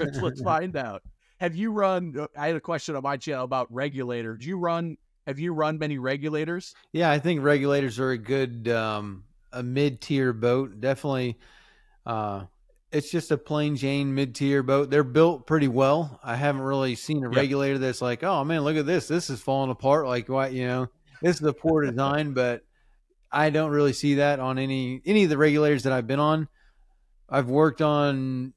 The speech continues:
Speaker 2: not a ton of them, probably a handful, maybe ten or so. So my experience is not, you know, exhaustive by any means on, on a regulator, but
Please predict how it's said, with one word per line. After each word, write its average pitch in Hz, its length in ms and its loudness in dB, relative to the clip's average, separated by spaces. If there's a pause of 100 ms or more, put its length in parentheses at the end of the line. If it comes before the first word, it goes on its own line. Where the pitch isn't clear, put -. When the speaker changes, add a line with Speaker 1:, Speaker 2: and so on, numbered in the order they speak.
Speaker 2:
not 196 300 -2
a 104 180 -8
ton 135 320 -4
of 127 140 -2
them, 147 280 -2
probably 156 420 -2
a 107 60 -2
handful, 123 640 -4
maybe 123 460 -2 (960)
ten 131 340 -6
or 139 140 0
so. 143 460 0 (420)
So 123 560 0 (400)
my 127 320 0 (320)
experience 165 600 2
is 117 360 -2
not, 139 440 0
you 127 140 -4
know, 107 260 -6 (400)
exhaustive 123 760 0
by 117 180 4
any 120 160 -2
means 127 320 -4
on, 120 520 -4
on 127 160 -4
a - 20 -6
regulator, 117 500 -2
but 117 220 -2